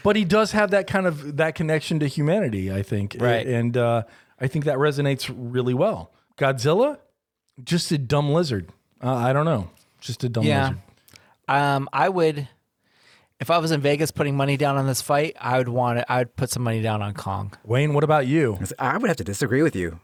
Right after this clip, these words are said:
Speaker 3: I would disagree with you 'cause at least, uh, with Godzilla, he has powers, man.
Speaker 2: Yeah, I, I know. And
Speaker 3: Yeah, I mean,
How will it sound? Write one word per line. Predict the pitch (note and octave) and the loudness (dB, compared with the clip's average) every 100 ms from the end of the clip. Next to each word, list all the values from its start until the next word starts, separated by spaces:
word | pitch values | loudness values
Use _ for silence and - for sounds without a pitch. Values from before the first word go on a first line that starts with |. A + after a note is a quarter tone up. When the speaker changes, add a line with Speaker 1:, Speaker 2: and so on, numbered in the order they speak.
| - | -6
Speaker 3:
I | A#2+ | -2
would | C3+ | 0
disagree | D3 G#2 C3 | -2 -2 -2
with | B2+ | -2
you | D#2+ | -2
'cause | G#2 F#2+ | -4 -4
at | |
least, | B2+ F3 - _ _ G#2+ | -2 -4 -6 _ _ -2
uh, | G#2+ | -2
with | G#2 | 0
Godzilla, | A#2 D3 G2+ B2+ D#2 | 0 0 0 -2 -2
he | A#2+ | -2
has | A3+ - - | -2 -2 -6
powers, | - - B2+ D2 - - | -12 -4 -2 -2 -6 -12
man. | C2+ C3 | -10 -4
Speaker 2:
Yeah, | F3+ A3 | -2 0
I, | D3 E3+ | -2 -2
I | |
know. | G3+ F#3 D3+ D3+ D#3 | -2 0 0 -2 -6
And | C#3+ C3 B2+ A#2+ | -6 -4 -4 -6
Speaker 3:
Yeah, | C3+ C3+ C3+ | -8 -6 -2
I | C#3+ | 0
mean, | C#3 C3 B2 | 2 0 -2